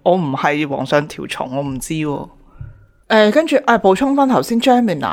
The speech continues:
佢話 Gemini 嘅 deep research 啊嘅結果會變咗成篇論文咁樣。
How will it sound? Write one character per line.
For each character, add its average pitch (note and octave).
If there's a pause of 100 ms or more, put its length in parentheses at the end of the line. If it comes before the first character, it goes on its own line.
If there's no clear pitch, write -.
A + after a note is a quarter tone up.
(140)
佢 -
話 F3
Gemini B3+
嘅 E3
deep A3+
research F#3+
啊 D#3+
嘅 D#3
結 E3
果 E3+
會 F3+
變 D#3+
咗 E3+
成 -
篇 F3+
論 D#3+
文 C3+
咁 C#3
樣。 C3+